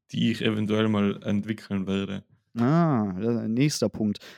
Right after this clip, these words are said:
Speaker 2: Nee, aber das,
Speaker 1: Nächster
Speaker 2: der, wir
Speaker 1: Punkt.
Speaker 2: hatten schon mal darüber geredet, über diese Klemmerchen, weil die besser sind als diese Baumarktklemmen. So, wenn man so, sag schnell, so Klamotten am Model, äh, abklammern will und sowas, ne?
Speaker 1: So, oder Filme aufhängen will,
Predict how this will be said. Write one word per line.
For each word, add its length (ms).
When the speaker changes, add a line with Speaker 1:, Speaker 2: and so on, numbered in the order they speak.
Speaker 2:
Nee, 120
aber 120
das, 140
Speaker 1:
Nächster 100
Speaker 2:
der, 120
wir 60
Speaker 1:
Punkt. 100
Speaker 2:
hatten 160
schon 160
mal 120
darüber 320
geredet, 300
über 160
diese 180
Klemmerchen, 480
weil 100
die 100
besser 260
sind 160
als 140
diese 180
Baumarktklemmen. 560
So, 100
wenn 100
man 140
so, 240
sag 180
schnell, 220
so 80
Klamotten 540
am 140
Model, 340
äh, 280
abklammern 580
will 280
und 160
sowas, 460
ne? 180
Speaker 1:
So, 520
oder 480
Filme 420
aufhängen 600
will, 80